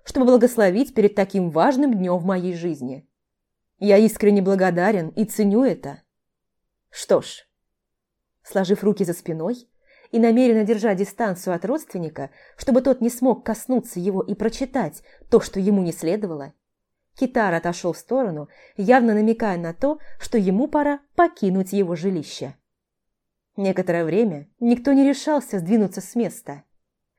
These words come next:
Вся свита Иса Нурока замерла в ожидании его дальнейших действий. Китара с непроницаемым видом продолжал стоять напротив дяди,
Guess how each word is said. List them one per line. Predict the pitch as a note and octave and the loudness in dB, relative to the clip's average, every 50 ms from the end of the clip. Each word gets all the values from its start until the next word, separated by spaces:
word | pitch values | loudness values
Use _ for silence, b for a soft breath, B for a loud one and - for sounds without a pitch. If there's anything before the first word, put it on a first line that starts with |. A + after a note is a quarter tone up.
| _ _ _ _ | _ _ _ _
Вся | - - - - A3 F#3 | -18 -6 0 0 0 0
свита | F#3+ - - F#3+ A3 A3 G#3+ G#3+ | 0 -4 -2 0 0 0 2 0
Иса | F3+ - - A3 G#3+ - - F3 | -2 -2 -2 -6 -6 -4 -4 -4
Нурока | F3 F#3 A#3 C4 A#3 - - F3+ | -2 0 0 0 0 0 0 -4
замерла | E3+ D#3+ G3+ G3+ F#3+ F#3 F#3 G3 A#3 B3 | -2 0 2 2 2 2 2 2 2 2
в | G3+ | 0
ожидании | F#3+ D#3 F3+ G3 F3+ A3 B3+ C4+ B3+ B3+ B3+ A#3+ | -2 0 -2 -2 0 0 0 2 4 4 4 4
его | G#3+ A#3 G#3 F3+ G3 | 4 2 0 2 0
дальнейших | F#3+ F3 F#3 F3+ F3+ E3+ E3 E3 E3 - - F3+ E3 D#3+ | 0 0 0 -2 -2 -4 -6 -8 -10 -8 -10 -10 -10 -8
действий. | D#3 D#3 D3+ C#3 - - _ - C#3 - _ _ _ _ _ _ _ _ _ _ _ _ _ _ _ _ _ | -8 -8 -10 -10 -10 -16 _ -16 -16 -16 _ _ _ _ _ _ _ _ _ _ _ _ _ _ _ _ _
Китара | _ - - F3+ - F#3 A3 C4 B3 F3+ C#3+ b b b b b | _ -8 -8 -4 -2 -2 0 0 -2 -2 -6 b b b b b
с | - - | -6 -2
непроницаемым | D#4+ D#4 A#3+ D4+ C#4+ D4 D4+ D4+ - - D4 C4+ A#3 G#3+ G#3 G3 G3+ G3+ | 0 0 2 2 2 2 0 -2 -2 0 0 2 2 2 2 2 0 0
видом | F3+ A3+ D4 C#4 A#3 F#3+ F#3 | 0 2 2 2 2 0 0
продолжал | G3 G3 G3+ F#3+ F#3 F3+ C4+ D#4 | -2 -2 -2 -2 -2 0 0 -2
стоять | D4+ - - B3+ A3 A#3 C#4 C#4 - | -2 -2 -2 0 2 2 0 0 -2
напротив | B3+ A#3+ B3 B3+ C#4 C4+ - D4 C4 A#3+ | -4 -2 0 -2 -2 -2 -2 -4 -4 -2
дяди, | A3 B3 A3 E3+ D3 A2+ A#2 C3 C3 | -2 -2 -2 -2 -6 -8 -10 -10 -10